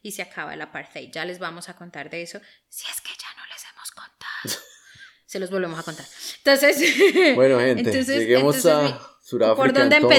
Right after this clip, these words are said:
Speaker 1: empezamos? ¿Usted cómo llega a Sudáfrica, papi?
Speaker 2: Este país tuve la oportunidad de visitarlo en el dos mil dieciocho, ¿no? Entonces esto fue cronológicamente hablando, después de Berlín, después de Budapest.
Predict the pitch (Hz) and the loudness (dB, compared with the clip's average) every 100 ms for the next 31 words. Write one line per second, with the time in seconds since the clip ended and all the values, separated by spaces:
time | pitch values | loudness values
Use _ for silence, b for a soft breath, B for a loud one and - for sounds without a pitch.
0 | 269 247 127 - 202 - 247 269 277 269 | 6 4 2 -4 -8 -6 -2 -2 -2 0
1 | 285 285 302 294 202 202 214 214 202 180 | 0 0 -4 -4 -4 -4 -10 -10 -8 -8
2 | 143 156 120 - 143 139 143 131 127 120 | 0 2 2 2 0 2 0 -4 -6 -6
3 | 117 123 123 101 110 117 _ 113 120 120 | -6 -6 -4 -2 -2 -6 _ -8 -8 -8
4 | 120 120 117 110 104 101 87 101 98 101 | -8 -10 -10 -8 -6 -8 -8 -12 -8 -8
5 | - - 104 95 82 - 80 90 104 104 | -8 -8 -2 -2 -2 -6 -10 -10 -10 -14
6 | _ 90 87 92 - 98 110 107 104 101 | _ -20 -18 -16 -14 -10 -6 -4 -4 -8
7 | _ - 110 98 87 95 101 92 82 98 | _ -6 -4 -2 -2 -2 -4 -4 -4 -2
8 | 98 101 107 104 - 87 80 92 82 85 | 0 -2 -2 -6 -6 -8 -4 -4 -4 -6
9 | 101 101 87 - 80 92 107 107 - 101 | -8 -10 -12 -10 -8 -6 -4 -4 -4 -4
10 | 101 95 - | -4 -8 -16